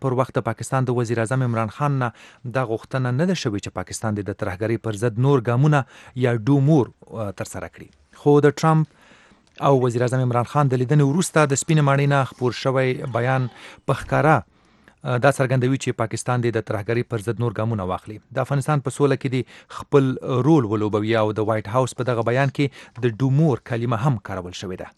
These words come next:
د خارجه چارو د وزارت ویان ډاکټر فیصل دا دعوه هم کړې ده چې ګینې د ام-، امریکا سره اړیکې بیرته ښې شوې دي،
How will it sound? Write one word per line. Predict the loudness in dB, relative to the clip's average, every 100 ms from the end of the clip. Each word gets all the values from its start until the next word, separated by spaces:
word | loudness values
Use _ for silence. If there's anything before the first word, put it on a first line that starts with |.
| _ -10
د | -2
خارجه | 0 0 0 2
چارو | 2 2
د | 2
وزارت | 2 2 0 0
ویان | 0 0
ډاکټر | -2 -4 -6
فیصل | -4 -2 0 0
دا | 0
دعوه | 0 0 0
هم | 0
کړې | 0 0
ده | 0
چې | -2 -4 -8 -20 -20 -20 _ _ 0
ګینې | 2 4 4
د | 2 2
ام-، | 0 -4 _ -2
امریکا | -2 0 2 2 2
سره | 0 0 0
اړیکې | -2 -4 -4 -4 -4 -6 -4
بیرته | -2 -2 -2 -2 0
ښې | -2 -2
شوې | -2 -2
دي، | -4